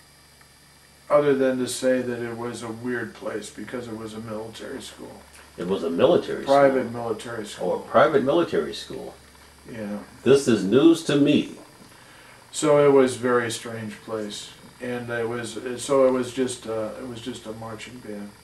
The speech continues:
Speaker 2: Huh.
Speaker 1: Although he, although he did, um, he did do big band stuff a little bit, but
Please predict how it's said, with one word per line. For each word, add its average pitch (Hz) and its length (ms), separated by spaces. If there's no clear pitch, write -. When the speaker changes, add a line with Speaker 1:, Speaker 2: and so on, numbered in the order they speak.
Speaker 2:
Huh. 123 120
Speaker 1:
Although 127 260
he, 117 320
although 127 360
he 117 220
did, 117 500
um, 107 460
he 139 80
did 143 220
do 123 200
big 113 340
band 113 320
stuff 113 360
a 110 40
little 110 280
bit, 101 340
but - 140